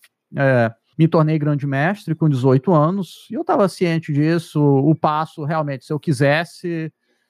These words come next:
é, sei lá, eu poderia, acho,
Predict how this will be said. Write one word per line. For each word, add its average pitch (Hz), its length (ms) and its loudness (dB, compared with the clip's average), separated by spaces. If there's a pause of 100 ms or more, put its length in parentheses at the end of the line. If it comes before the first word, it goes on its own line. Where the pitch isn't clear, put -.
(140)
é, 131 800 0
sei 170 240 -2
lá, 110 480 0
eu - 100 -18
poderia, 359 540 0
acho, 165 320 -8